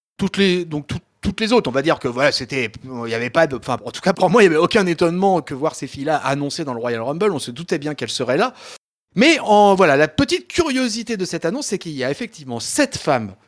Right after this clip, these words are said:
qui ne sont pas sous contrat sous la W W E actuelle. Et parmi ces sept femmes, il y a des légendes, euh, et il y a surtout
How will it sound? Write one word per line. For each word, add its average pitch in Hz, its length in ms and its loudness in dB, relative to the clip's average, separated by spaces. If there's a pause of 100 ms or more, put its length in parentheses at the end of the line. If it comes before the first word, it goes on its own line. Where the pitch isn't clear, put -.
qui 143 120 -10
ne 123 100 -2
sont 120 200 -8
pas 240 120 0
sous 190 120 -6
contrat 127 300 -8
sous - 120 -10
la 110 80 -6
W 107 320 -8
W 110 240 -6
E 113 80 0
actuelle. 220 280 -4 (120)
Et 135 100 -2
parmi 254 360 2
ces - 100 -6
sept 160 160 -6
femmes, 285 200 -4 (300)
il 165 220 0
y 151 80 4
a 131 80 2
des 117 120 -2
légendes, 277 440 4 (380)
euh, 143 340 6
et 196 120 0
il 175 140 2
y 170 80 2
a 165 80 0
surtout 302 460 0